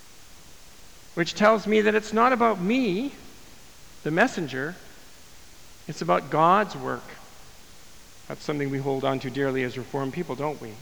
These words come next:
It's God's sovereign work. It's not us. It's not about me and how well I present the message. It's not about what a great evangelist I am. It's about the work of God and the work that God is doing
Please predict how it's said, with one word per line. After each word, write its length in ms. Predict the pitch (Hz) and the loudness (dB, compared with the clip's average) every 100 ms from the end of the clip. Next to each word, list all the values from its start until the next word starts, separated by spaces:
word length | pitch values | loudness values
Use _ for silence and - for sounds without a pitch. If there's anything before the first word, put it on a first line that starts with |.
| - | -12
It's 160 | 143 - | -12 -6
God's 440 | 160 170 180 160 | -2 2 0 -2
sovereign 520 | - 147 147 143 131 | -2 0 0 -2 -8
work. 220 | 127 120 - | -8 -10 -10
It's 200 | - - | -16 -14
not 180 | 147 156 | -12 -10
us. 440 | 143 127 - - - - - - - | -10 -12 -16 -18 -18 -20 -20 -20 -20
It's 120 | 139 151 | -8 -2
not 120 | 156 | 0
about 260 | 147 135 | 0 -2
me 260 | 147 156 151 | 0 0 0
and 120 | 139 | 0
how 160 | 139 139 | -2 -2
well 140 | 139 | 0
I 60 | 131 | -2
present 320 | 135 131 131 | -4 -8 -8
the 80 | 127 | -6
message. 480 | 127 127 143 135 - | -6 -6 -6 -8 -10
It's 160 | - | -6
not 160 | 143 139 | -2 0
about 200 | 139 139 | 0 0
what 100 | 147 | 0
a 40 | |
great 280 | 120 139 151 | 0 2 2
evangelist 640 | 131 139 143 139 147 - | 4 2 0 -2 -6 -6
I 180 | 147 147 | -4 -2
am. 400 | 139 131 143 175 - - - - - - | 0 -2 -4 -8 -16 -20 -20 -20 -20 -12
It's 140 | 143 - | -8 -4
about 280 | 143 151 - | -2 -2 -4
the 80 | |
work 280 | 123 151 170 | -6 -6 -6
of 140 | 160 139 | -8 -4
God 280 | 139 135 | -2 0
and 120 | 127 123 | -2 -8
the 60 | |
work 240 | 120 139 - | -8 -10 -10
that 160 | 123 | -10
God 180 | 131 131 | -4 -4
is 100 | 120 | -6
doing 360 | - 131 127 | -10 -8 -8